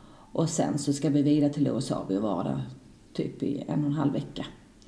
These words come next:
Och sen ska vi då lämna Kruger för att bege oss till KwaZulu-Natal.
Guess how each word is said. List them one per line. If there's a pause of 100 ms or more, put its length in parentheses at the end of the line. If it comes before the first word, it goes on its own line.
(420)
Och
sen
ska
vi
då
lämna (840)
Kruger
för
att
bege
oss
till
KwaZulu-Natal.